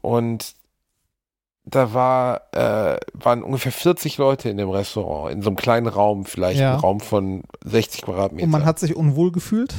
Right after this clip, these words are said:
Speaker 1: Ich, ich habe mich so unwohl gefühlt, dass ich darum gebeten habe, dass wir jetzt gehen.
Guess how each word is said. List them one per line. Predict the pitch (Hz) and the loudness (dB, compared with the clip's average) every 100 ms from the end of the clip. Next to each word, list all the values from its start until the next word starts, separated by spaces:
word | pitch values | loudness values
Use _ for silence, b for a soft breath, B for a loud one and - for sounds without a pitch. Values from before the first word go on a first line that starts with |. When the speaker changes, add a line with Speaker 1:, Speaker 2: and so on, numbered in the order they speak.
| - | -4
Speaker 1:
Ich, | - - | -4 -4
ich | - - | -2 2
habe | 143 143 | 2 2
mich | 131 120 | -2 -2
so | 120 180 | 2 2
unwohl | 190 180 165 170 | 2 0 2 2
gefühlt, | 160 - 156 | 0 2 0
dass | 143 127 | 0 -6
ich | |
darum | 127 120 120 | 0 2 2
gebeten | 110 120 127 | 2 0 2
habe, | 123 113 | 0 0
dass | 110 - | -4 -2
wir | 107 | 2
jetzt | 104 101 113 | 2 0 -6
gehen. | 80 - | -6 -6